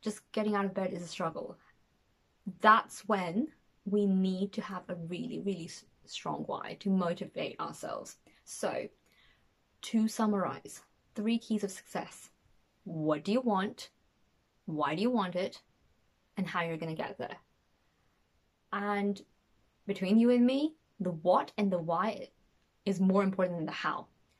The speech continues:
When you know what you want and you have super motivation to get there, the motivation that comes from your core re-, core reason, the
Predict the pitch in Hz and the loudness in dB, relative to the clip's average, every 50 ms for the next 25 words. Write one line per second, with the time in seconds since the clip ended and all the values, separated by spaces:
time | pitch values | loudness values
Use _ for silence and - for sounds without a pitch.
0 | _ _ _ _ _ _ _ 190 180 196 262 311 359 349 320 294 302 247 277 285 | _ _ _ _ _ _ _ 0 4 6 6 6 6 6 4 4 4 4 2 0
1 | 226 214 214 180 156 156 - - 190 190 185 - - - 180 175 170 - - - | 2 2 2 2 0 0 0 0 0 0 0 0 -2 -2 -2 -2 -2 -6 -10 -12
2 | - - - - - - - 233 240 247 - 254 233 220 214 208 208 214 196 - | -12 -14 -14 -16 -16 -2 2 2 2 6 6 4 6 6 4 4 4 2 2 4
3 | 185 190 220 - - - - - 156 160 - 190 160 165 160 - - 165 160 175 | 4 4 2 0 -2 -4 -4 -4 -8 -8 -8 -2 -2 -2 -2 0 -2 -4 -2 -2
4 | 175 175 180 190 214 226 214 220 214 226 214 190 - - - 196 190 - - 190 | -2 0 0 0 0 0 0 0 0 0 -2 -2 -4 -4 -4 -4 -4 -4 -4 -6
5 | 180 175 - - - - - - 208 202 208 196 185 185 185 190 - - - _ | -6 -6 -8 -12 -16 -8 0 4 6 6 6 6 4 2 0 0 -2 -4 -10 _
6 | _ _ - - - 202 208 208 202 185 185 185 190 185 - - 202 208 - - | _ _ -10 2 6 8 8 8 8 6 2 0 0 0 -2 -4 -6 -6 -4 -4
7 | 165 156 | -6 -6